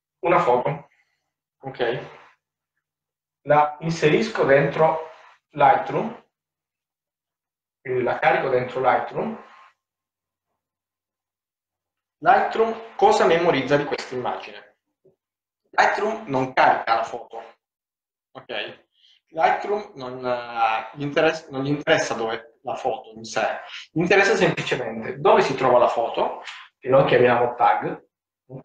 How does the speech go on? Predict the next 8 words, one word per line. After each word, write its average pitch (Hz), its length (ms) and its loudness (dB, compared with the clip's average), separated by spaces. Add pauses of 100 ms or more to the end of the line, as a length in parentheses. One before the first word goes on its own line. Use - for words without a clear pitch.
(120)
Un 151 160 -4
po' 160 180 4
come 143 540 0 (840)
prende 151 300 -2
l'indi-, 147 400 -2
l'indirizzo 143 540 -8
della 127 220 -4
foto. 107 440 -12